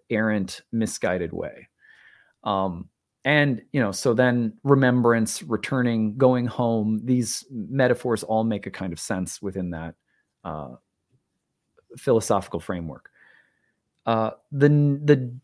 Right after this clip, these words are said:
the jiva, the soul, is also in this realm called the tatastha shakti, which means the marginal energy of God. So it's like a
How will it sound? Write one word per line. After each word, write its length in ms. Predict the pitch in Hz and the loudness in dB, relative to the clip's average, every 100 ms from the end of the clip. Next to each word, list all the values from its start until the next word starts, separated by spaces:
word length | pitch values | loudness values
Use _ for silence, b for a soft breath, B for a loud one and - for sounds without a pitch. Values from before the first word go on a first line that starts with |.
| - | 0
the 100 | 139 | 2
jiva, 400 | 131 190 135 113 | 6 6 6 6
the 80 | 110 | 4
soul, 380 | - 151 131 | 6 8 8
is 100 | 117 | 4
also 640 | 120 135 - 139 120 113 - - | 2 2 2 2 2 2 -2 -4
in 320 | 123 113 113 _ | -2 -2 -6 _
this 200 | 127 120 | -4 -2
realm 320 | 135 117 110 - | 0 2 0 -2
called 420 | - 123 113 104 | 0 4 4 2
the 160 | 107 101 | -2 -2
tatastha 540 | - 117 135 135 - | -6 -4 -4 -2 -2
shakti, 540 | 104 123 117 - 95 90 | -2 0 0 -2 -8 -8
which 200 | 98 - | -6 -2
means 440 | 123 113 110 - B B | 0 0 -2 -8 B B
the 80 | - | 0
marginal 640 | 104 123 139 135 135 117 - | 2 2 0 0 -2 -2 -4
energy 580 | 123 127 117 104 95 92 | -2 -2 -2 -4 -6 -4
of 240 | 104 95 | -6 -4
God. 380 | 98 104 85 87 | -4 -2 -4 -4
So 200 | - 101 | 0 0
it's 180 | 95 110 | 0 0
like 240 | 101 104 | 0 0
a 200 | 95 | -2